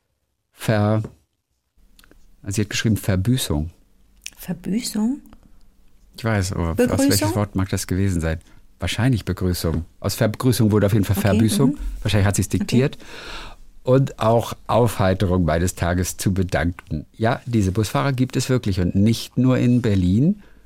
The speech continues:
Speaker 1: Ich hoffe, dass ich vielleicht nochmal zufällig oder auch absichtlich bei ihm mitfahren werde.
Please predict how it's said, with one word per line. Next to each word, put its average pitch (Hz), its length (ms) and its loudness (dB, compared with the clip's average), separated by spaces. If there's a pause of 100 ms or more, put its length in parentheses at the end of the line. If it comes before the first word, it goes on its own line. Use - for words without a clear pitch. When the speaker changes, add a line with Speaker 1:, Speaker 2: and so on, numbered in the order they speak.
(320)
Speaker 1:
Ich - 100 -4
hoffe, 131 180 2
dass 131 160 -2
ich 135 100 -2
vielleicht 117 280 -2
nochmal 110 260 2
zufällig 92 480 -2
oder 147 180 2
auch 156 80 -2
absichtlich 107 560 -2
bei 85 100 -2
ihm 104 300 2
mitfahren 76 540 -4
werde. 65 300 -4